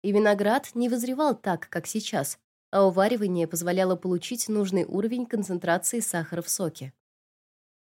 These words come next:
Вэн Кюи упоминал в своих виршах Мишель Нострадамус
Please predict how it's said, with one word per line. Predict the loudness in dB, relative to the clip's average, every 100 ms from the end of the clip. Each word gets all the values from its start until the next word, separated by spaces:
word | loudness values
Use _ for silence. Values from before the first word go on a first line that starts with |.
| -4
Вэн | 4 6 6
Кюи | 2 2 6 6 6
упоминал | 0 2 4 6 4 4
в |
своих | 2 2 2 2 0
виршах | -2 -2 -2 -4 -6 -10 _ _ _ 0
Мишель | 0 2 4 4
Нострадамус | 2 0 0 2 2 2 -2